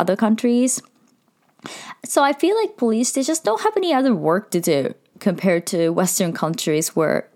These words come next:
guns are allowed and there are a lot more mass murders and shootings and just any big incidents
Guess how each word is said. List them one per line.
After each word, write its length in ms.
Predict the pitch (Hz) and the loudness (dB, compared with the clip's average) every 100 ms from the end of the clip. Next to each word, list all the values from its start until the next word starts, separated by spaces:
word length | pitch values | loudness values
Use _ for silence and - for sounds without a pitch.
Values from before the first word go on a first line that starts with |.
| - | -4
guns 260 | 165 151 | -2 -2
are 80 | 165 | -2
allowed 680 | 156 240 254 247 240 233 226 | 0 2 2 2 2 2 2
and 260 | 170 160 - _ - - - - _ _ | 0 -2 -6 _ -20 -20 -20 -20 _ _
there 120 | - 185 | 0 0
are 160 | 180 - | 0 0
a 100 | 175 | 0
lot 180 | 151 | 0
more 180 | - 160 | 0 0
mass 360 | 156 135 - - | 0 0 -2 -2
murders 420 | - - - 202 | -2 -2 -4 -4
and 160 | 170 165 | -4 -4
shootings 580 | - 165 156 151 165 | -4 -2 -2 -2 -2
and 220 | - - - _ - | -2 -2 -6 _ -14
just 260 | - - - | -10 -8 -2
any 260 | 165 147 147 | 0 0 -2
big 260 | 160 151 - | 0 0 0
incidents 640 | 151 - 139 139 - - | -2 -2 -2 -2 -4 -6